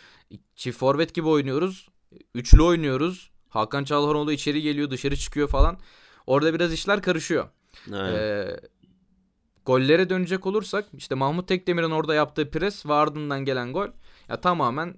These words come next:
Speaker 1: Mahmut'a işte Şenol Güneş'in verdiği direktifler doğrusunda gelen bir gol.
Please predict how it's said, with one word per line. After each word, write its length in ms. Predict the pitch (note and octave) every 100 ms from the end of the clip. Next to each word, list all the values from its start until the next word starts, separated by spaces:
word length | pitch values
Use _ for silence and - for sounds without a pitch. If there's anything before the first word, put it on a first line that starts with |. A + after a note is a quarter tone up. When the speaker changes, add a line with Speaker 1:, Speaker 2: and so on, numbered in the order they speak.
| _
Speaker 1:
Mahmut'a 640 | B2+ C3+ D3 C#3+ D3 D#3+ -
işte 220 | - - -
Şenol 300 | D3 C#3+ C#3+
Güneş'in 320 | C#3 C#3+ C#3
verdiği 300 | C3+ C#3+ C#3
direktifler 520 | C3+ C3+ C#3 C#3+ C3
doğrusunda 440 | B2+ A#2+ A#2 B2
gelen 300 | C3 A#2+ B2
bir 80 | D#3
gol. 140 | C3+